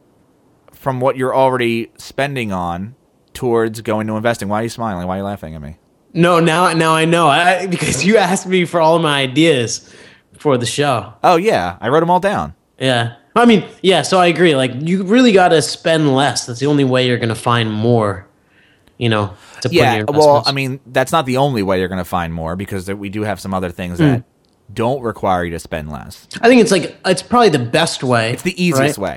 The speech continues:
Speaker 1: way.
Speaker 2: Like, like, create disposable income.
Speaker 1: All right, well, no,
Speaker 2: That
Speaker 1: now you're confusing me. So the
Speaker 2: I'll,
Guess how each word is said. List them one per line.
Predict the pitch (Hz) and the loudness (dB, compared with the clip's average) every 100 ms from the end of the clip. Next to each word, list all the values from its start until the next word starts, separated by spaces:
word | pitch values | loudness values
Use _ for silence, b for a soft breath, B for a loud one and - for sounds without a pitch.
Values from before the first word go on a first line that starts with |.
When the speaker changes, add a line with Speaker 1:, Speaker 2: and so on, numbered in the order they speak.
| - | -12
Speaker 1:
way. | _ _ _ _ _ _ _ _ _ | _ _ _ _ _ _ _ _ _
Speaker 2:
Like, | 160 165 | -2 0
like, | 170 139 | 0 0
create | - 170 175 139 151 151 - | 0 2 2 4 2 2 -2
disposable | 147 - 147 151 135 120 123 | -2 0 4 4 4 0 0
income. | 120 117 104 117 - _ _ b b b b b _ _ _ _ _ _ | 0 -2 -6 -12 -18 _ _ b b b b b _ _ _ _ _ _
Speaker 1:
All | 98 | -2
right, | 104 98 | -2 -2
well, | 117 | -2
no, | 123 120 | 0 0
Speaker 2:
That | |
Speaker 1:
now | 123 | 0
you're | 120 | -2
confusing | 107 101 104 87 | -8 -6 -6 -6
me. | 85 76 - | -10 -14 -16
So | - 127 120 110 110 - _ _ _ _ _ - | -6 0 2 2 -2 -8 _ _ _ _ _ -14
the | 113 | -6
Speaker 2:
I'll, | 131 | 0